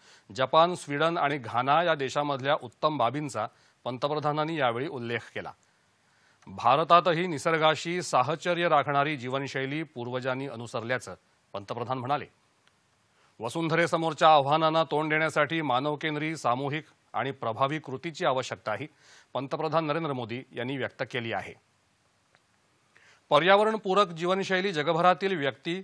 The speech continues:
समुदाय आणि संघटनांनी स्वीकारण्यासाठी प्रभावी पाठपुरावा कसा करायचा याबाबत शिक्षणतज्ञ, विद्यापीठं आणि संशोधन संस्था यांच्याकडून नवनवीन कल्पना आणि सूचना मागवण्याकरता लाईफ ग्लोबल कॉल फॉर पेपर्स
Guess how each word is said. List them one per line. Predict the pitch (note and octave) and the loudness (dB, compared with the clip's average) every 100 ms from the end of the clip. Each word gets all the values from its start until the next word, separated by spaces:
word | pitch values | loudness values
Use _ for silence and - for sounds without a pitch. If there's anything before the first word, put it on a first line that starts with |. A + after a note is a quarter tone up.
| - | -14
समुदाय | - B2+ D3 D3+ E3 | -6 -4 0 2 2
आणि | F#3 C#3+ D3 | 2 -4 -4
संघटनांनी | C3 C3 C#3 C#3+ D3 D3+ | -6 -6 -4 -2 -2 -2
स्वीकारण्यासाठी | D3+ A#2+ C3 B2+ B2+ C#3 B2+ F3 | -6 -6 -2 -2 -2 -4 -4 -6
प्रभावी | - A#2+ A#2 C#3+ D#3+ | -6 -4 -2 -2 -4
पाठपुरावा | - A#2 A#2 C#3+ C#3+ | -2 -2 -2 0 2
कसा | D3 B2+ D3 | 2 0 -4
करायचा | C#3 C3 D#3 B2+ A2+ - _ _ _ - _ | -2 0 0 -2 -6 -8 _ _ _ -20 _
याबाबत | A#2+ C#3+ C#3+ D3 | 2 4 4 0
शिक्षणतज्ञ, | - B2+ - D3+ D3 C#3 C#3+ D3+ - | -6 -8 -6 -4 -4 -4 -4 -6 -12
विद्यापीठं | - A2 A#2+ C#3 C#3+ C#3+ | -14 -8 -2 -2 -4 -4
आणि | D#3 C#3 | -4 -4
संशोधन | C3+ A2+ A2 C#3 C3+ C#3+ | -6 -8 -6 -6 -6 -6
संस्था | A#2+ A2 - C#3+ | -8 -10 -2 -2
यांच्याकडून | C3 C3+ C#3 C#3 E3 - _ _ _ - | 0 -4 -2 -2 -2 -12 _ _ _ -10
नवनवीन | A2+ C3 D#3 F#3 G3+ | -4 -2 0 -2 -2
कल्पना | E3+ D#3+ D#3 D#3 | -2 0 2 4
आणि | E3+ C#3 D3 | 2 0 -4
सूचना | - B2+ C#3+ C#3+ | -8 -6 0 2
मागवण्याकरता | C3 A#2+ B2 A#2+ A#2 C3 F#2 - _ _ _ _ A2 | 2 0 -2 -2 -2 0 -2 -4 _ _ _ _ -4
लाईफ | A2+ B2 E3+ - | 2 2 0 -6
ग्लोबल | A2+ C#3+ B2+ E3+ F3+ | -10 -6 0 0 0
कॉल | - C#3+ D#3 | 2 4 2
फॉर | - C#3 | 2 -2
पेपर्स | C#3 C3 C3+ C#3 D3 - - | -2 -4 -2 -2 -2 -8 -18